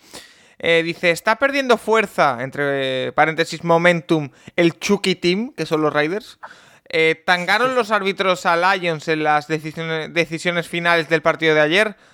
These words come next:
del domingo en este caso? ¿Son los Jaguars la víctima favorita de Derrick Henry, a las que más, a la que más destruye, vamos?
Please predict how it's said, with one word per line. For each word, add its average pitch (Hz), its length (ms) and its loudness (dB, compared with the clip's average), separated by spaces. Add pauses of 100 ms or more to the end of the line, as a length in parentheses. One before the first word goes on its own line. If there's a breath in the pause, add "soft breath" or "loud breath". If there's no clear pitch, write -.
del 131 280 -4
domingo 160 300 -4
en 156 60 -2
este 147 160 -8
caso? 180 320 -2 (340 loud breath)
¿Son 233 240 0
los 262 180 2
Jaguars 214 460 0
la 180 140 2
víctima 196 420 0
favorita 180 400 0
de 165 60 4
Derrick 165 360 0
Henry, 170 480 -2
a 113 80 -4
las 131 200 -6
que 156 80 -10
más, 151 180 0 (220)
a 143 100 -2
la 143 100 2
que 143 120 -6
más 160 160 0
destruye, 165 420 -4
vamos? 185 300 -4